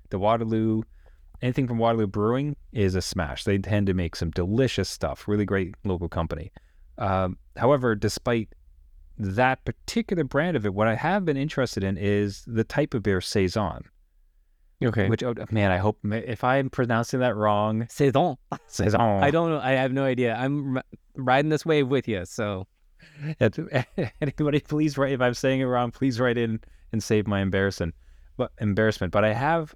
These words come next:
Speaker 1: found that I've really been enjoying this type of beer.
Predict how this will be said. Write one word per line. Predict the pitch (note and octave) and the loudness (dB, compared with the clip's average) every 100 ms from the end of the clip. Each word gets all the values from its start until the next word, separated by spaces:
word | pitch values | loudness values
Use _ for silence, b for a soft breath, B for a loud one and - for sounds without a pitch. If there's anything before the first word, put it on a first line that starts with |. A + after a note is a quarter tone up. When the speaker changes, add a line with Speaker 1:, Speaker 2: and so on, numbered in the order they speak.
| - | -20
Speaker 1:
found | - F3 A#3+ G3+ C#3+ | -6 0 2 2 0
that | A#2+ A#2+ | 0 0
I've | A#2+ A#2+ A2 A#2 | 0 -2 -2 -8
really | G#2 G2 E3 A#3+ D3 | -6 -2 0 0 0
been | B2 | 0
enjoying | A2 G#2 A2 | -2 0 -2
this | F#2+ - | -4 -6
type | - - C#3+ A#2+ | -8 -4 -2 -2
of | F#2+ | -2
beer. | B2+ G2 D2 | 0 -2 -4